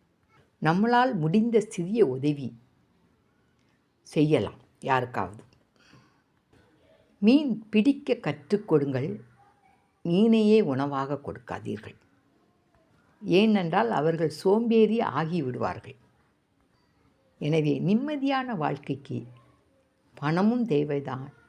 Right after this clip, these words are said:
பாசமும் தேவைதான். ஆனாலும் அதிகபட்சம் பணம்தான் தேவைப்படுகிறது. பணம் இருந்தால்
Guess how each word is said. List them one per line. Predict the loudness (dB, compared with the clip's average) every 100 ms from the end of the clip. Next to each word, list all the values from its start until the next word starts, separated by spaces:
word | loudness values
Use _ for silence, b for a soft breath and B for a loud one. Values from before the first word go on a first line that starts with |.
| _ -10
பாசமும் | -6 -6 -4 -6 -4 -4 -6 -14 _ _ -2
தேவைதான். | -2 0 -2 -4 -6 -8 -14 b b b -10 -6
ஆனாலும் | -4 -4 -4 -6 -6 -6 -6 -10 -12 -10
அதிகபட்சம் | -8 -4 -2 -2 -2 -4 -6 -6 -8 -8 -10 _ _ _ _ _ -10
பணம்தான் | -6 -4 -2 -2 -2 -4 -10 _ _ _ -4
தேவைப்படுகிறது. | -2 -2 -6 -6 -8 -6 -6 -8 -8 -12 _ b b b
பணம் | -4 -2 -2 0
இருந்தால் | -2 -2 -4 -6 -8